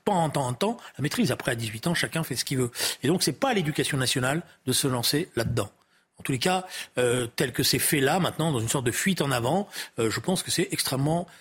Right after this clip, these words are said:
euh, délicat. Euh, euh, ça va créer des tensions très importantes. Enfin, sur le fond, ça va allumer des tensions à l'intérieur de, de l'école républicaine, justement.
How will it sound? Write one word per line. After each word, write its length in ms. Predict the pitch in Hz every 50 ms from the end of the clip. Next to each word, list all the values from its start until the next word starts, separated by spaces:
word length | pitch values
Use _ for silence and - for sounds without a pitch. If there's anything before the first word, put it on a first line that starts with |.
| - _ -
euh, 40 | - 143 156 165
délicat. 640 | 143 165 160 143 135 - - 143 143 147 160 165
Euh, 160 | 139 123 113 113 - - - - - - -
euh, 100 | 117 113
ça 200 | - - - 127
va 260 | 127 120 - - - _ - -
créer 160 | - - 143
des 80 | 131 123
tensions 380 | - 143 127 - - 143 127 -
très 280 | - - 247 240 190 185
importantes. 420 | 156 - 131 - - 135 127 117
Enfin, 200 | - - 160 - 165 - _ _ _ - -
sur 120 | - -
le 80 | 185 185
fond, 140 | - 269 269
ça 140 | - -
va 100 | 139 143
allumer 460 | 156 - - 233 226 214 208 190 185 170
des 100 | 147 135
tensions 400 | - 131 120 - - 131 117 - _ _ _ _
à 60 | - 120
l'intérieur 480 | 120 113 - 123 120 120 120 117 117
de, 160 | 117 117 110 - - - _ -
de 40 | 120
l'école 260 | 120 117 - 139 123
républicaine, 540 | 113 120 - - 131 131 123 - 185 - 110 113
justement. 460 | 120 127 - - 143 120 110 107 -